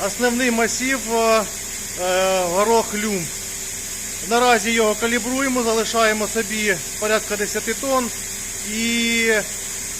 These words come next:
остальне все перевіюємо, робимо кондицію, щоб можна було відвести на переробку. І, навірно, потихеньку будемо його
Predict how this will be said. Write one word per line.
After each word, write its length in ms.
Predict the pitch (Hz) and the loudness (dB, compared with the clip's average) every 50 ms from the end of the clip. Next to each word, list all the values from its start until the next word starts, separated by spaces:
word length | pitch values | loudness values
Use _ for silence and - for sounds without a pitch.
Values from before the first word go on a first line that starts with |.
| - - 190 196 202 202 202 202 202 202 202 208 226 226 202 | -8 -4 -2 0 2 4 4 4 4 4 2 2 2 0 -2
остальне 440 | 185 - 233 233 240 254 254 247 233 | -2 0 2 2 2 4 4 2 2
все 220 | - - 226 214 | 2 2 0 2
перевіюємо, 760 | - 233 233 233 233 214 226 220 214 208 214 208 202 202 202 | 2 2 2 2 2 2 2 0 0 0 0 0 0 0 0
робимо 360 | 220 208 - 208 214 214 202 | 0 0 0 0 -2 -2 0
кондицію, 600 | 208 233 240 240 247 294 294 240 - 247 247 226 | 0 0 0 2 0 0 0 -2 -2 -2 -2 -2
щоб 220 | - 240 233 196 | -2 -2 -2 0
можна 220 | 226 233 220 214 220 | 0 0 0 0 -2
було 400 | 196 220 220 214 220 214 214 220 202 - - - - - 175 185 214 233 226 202 | -2 -2 0 2 2 2 2 0 -2 -6 -8 -8 -8 -8 -6 -6 -4 -2 0 0
відвести 420 | 202 196 202 226 220 - - 233 | 0 2 0 -2 -2 0 0 0
на 100 | 220 220 | 0 0
переробку. 680 | 220 220 220 220 220 220 226 214 202 - - - 208 190 202 214 | 0 2 2 2 2 2 2 0 -2 -2 -4 -4 -4 -4 -4 -4
І, 200 | 233 233 247 247 208 | -4 -4 -2 -2 -2
навірно, 460 | 214 214 208 202 220 233 220 220 208 | 0 0 0 2 0 0 0 0 -2
потихеньку 600 | - 202 196 - 190 - 208 214 214 202 - 208 175 | -2 -2 -4 -4 -4 -2 0 -2 -2 -2 -4 -6 -4
будемо 260 | 190 220 214 208 202 196 | -4 -4 -4 -4 -4 -2
його 340 | 208 214 196 208 202 208 196 | -2 -2 0 0 0 0 -2